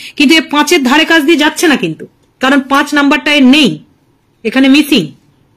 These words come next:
এ কিন্তু দুইয়ের মধ্যেই বসে আছে, দুইটা, মানে স-, সম্ভবত, এ, সম্ভবত না, তোমরা date of বার্থের মধ্যে কোন নাম্বারটা প্রাথমিকভাবে বেশি দেখা যাচ্ছে সেটা বুঝবে।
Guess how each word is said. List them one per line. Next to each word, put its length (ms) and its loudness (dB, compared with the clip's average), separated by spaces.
এ 140 -2
কিন্তু 360 0
দুইয়ের 460 2
মধ্যেই 340 2
বসে 300 0
আছে, 200 -6
দুইটা, 440 0
মানে 200 2
স-, 320 0
সম্ভবত, 760 0
এ, 60 -2
সম্ভবত 420 2
না, 260 0
তোমরা 240 2
date 220 0
of 80 2
বার্থের 340 0
মধ্যে 220 0
কোন 340 0
নাম্বারটা 440 0
প্রাথমিকভাবে 840 0
বেশি 360 0
দেখা 260 -2
যাচ্ছে 240 -4
সেটা 220 -4
বুঝবে। 380 -4